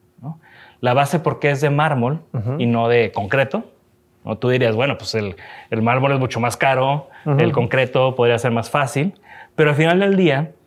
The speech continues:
Speaker 1: se necesitaba mayor volumen de concreto para equivaler el peso
Speaker 2: Para
Speaker 1: de la pieza
Speaker 2: la
Speaker 1: de marco.
Speaker 2: densidad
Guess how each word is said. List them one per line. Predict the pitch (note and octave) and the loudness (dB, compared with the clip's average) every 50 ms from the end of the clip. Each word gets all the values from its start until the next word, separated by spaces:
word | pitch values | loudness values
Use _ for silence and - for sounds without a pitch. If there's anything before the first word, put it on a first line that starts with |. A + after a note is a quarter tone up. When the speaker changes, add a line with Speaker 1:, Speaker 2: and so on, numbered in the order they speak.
| - _ | -20 _
Speaker 1:
se | _ - C#3+ | _ -2 0
necesitaba | C3+ C3 B2 - C#3+ B2+ - D3+ D3+ D#3 | 0 0 0 0 -2 -2 0 0 0 2
mayor | D#3 D#3 D#3 D3+ C#3+ C#3 D#3 D3+ D#3 D#3+ | 2 0 0 0 0 0 2 2 2 2
volumen | D3 E3 D3+ D3+ D3 D#3+ D#3+ E3+ E3 D#3+ | 2 4 4 4 4 4 4 2 2 2
de | D3 C3+ | 2 0
concreto | - - A2 G#2+ - C3+ D3 D#3+ - - - - _ _ _ _ _ _ _ _ | 0 -2 -4 -2 -2 -2 -2 -2 -4 -8 -12 -12 _ _ _ _ _ _ _ _
para | B2+ B2 A#2+ A#2 | -2 0 0 -2
equivaler | - - B2+ A#2+ A2+ A2+ A2+ A#2 A#2+ C3 | -2 -2 -2 0 0 2 0 0 0 0
el | B2+ B2 | -2 -2
peso | B2+ - D3+ C#3+ B2+ - C#3 C#3+ G3+ - - B2 | -2 -2 -2 -2 -2 -2 -4 -4 -4 -6 -10 -8
Speaker 2:
Para | - G#2 G2 G2 G2 F#2+ F#2+ G2 G2 | -6 -4 -2 -2 -2 -2 -2 -2 0
Speaker 1:
de | A2 | 0
la | A#2 A#2 - | 0 0 0
pieza | - B2 A#2+ C3+ A#2+ | 0 0 2 2 2
Speaker 2:
la | A2+ | 2
Speaker 1:
de | A2 | 2
marco. | - - A2 | 2 2 0
Speaker 2:
densidad | G#2 - A2+ A2 G2+ G#2+ G#2+ G2+ - | -2 -2 -2 0 0 0 0 0 -4